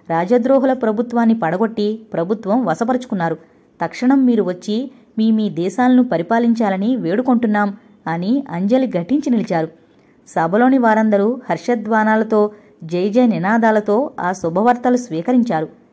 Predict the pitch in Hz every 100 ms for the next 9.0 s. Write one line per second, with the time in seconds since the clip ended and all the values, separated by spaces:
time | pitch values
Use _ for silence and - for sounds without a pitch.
0 | _ _ _ _ 180 175 202 247 277 220
1 | 175 202 240 247 226 214 220 226 285 -
2 | 185 185 240 254 254 240 240 233 226 226
3 | 214 - _ _ _ _ _ - 180 196
4 | 196 196 185 190 262 254 196 180 196 190
5 | 190 233 262 262 247 233 233 233 240 233
6 | 180 185 175 180 214 233 240 233 226 226
7 | 233 175 185 220 233 214 214 240 269 262
8 | 180 175 175 233 247 175 208 247 233 254